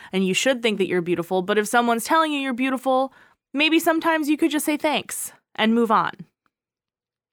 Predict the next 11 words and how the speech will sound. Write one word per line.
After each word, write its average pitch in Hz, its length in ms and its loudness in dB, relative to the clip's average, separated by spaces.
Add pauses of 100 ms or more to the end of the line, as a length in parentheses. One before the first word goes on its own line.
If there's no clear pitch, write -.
(240)
That's 240 220 0
the 269 60 -2
best 254 260 4
advice 240 320 2
my 220 160 0
tap 190 320 -2
teacher, 254 400 -4
Sherry, 180 500 -2
ever 185 220 -6
gave 156 280 -4
me. - 260 -14